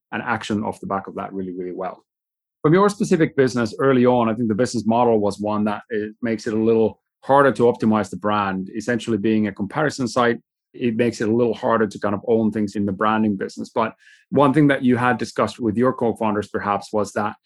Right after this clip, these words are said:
after the business model was really validated, it was perhaps the right time to start thinking about more sort of long-term marketing, more what the brand could stand for in the longer term, and really moving to complement that performance model that's working for you really, really well.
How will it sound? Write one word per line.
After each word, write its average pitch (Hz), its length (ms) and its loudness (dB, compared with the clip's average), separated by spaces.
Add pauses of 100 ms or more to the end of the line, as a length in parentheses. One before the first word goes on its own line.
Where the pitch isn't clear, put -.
(280)
after 131 320 0
the 120 100 2
business 120 380 -2
model 110 280 2
was 110 340 2
really 110 160 2
validated, 107 720 2 (340)
it 117 60 -4
was 98 140 -4
perhaps 127 420 -4
the 127 100 -2
right 110 240 0
time 110 240 -2
to 104 100 -10
start 101 320 -6
thinking 107 280 -4
about 101 280 -2
more 110 300 2
sort 104 180 -4
of 98 120 -6
long-term 120 540 2
marketing, 147 500 0 (320)
more 120 340 6
what 110 160 2
the 113 60 -2
brand 117 420 0
could 101 140 -8
stand 110 380 -2
for 139 360 -4
in 107 140 0
the 101 80 2
longer 110 440 0
term, 151 420 -2 (440)
and 117 160 0
really 123 160 6
moving 117 580 4 (120)
to - 80 -6
complement 113 580 2
that 104 160 -4
performance 101 460 -4
model 101 280 0
that's 95 200 -10
working 95 320 -6
for - 120 -12
you 92 140 -4
really, 92 220 -4
really 87 220 -6
well. 92 320 -6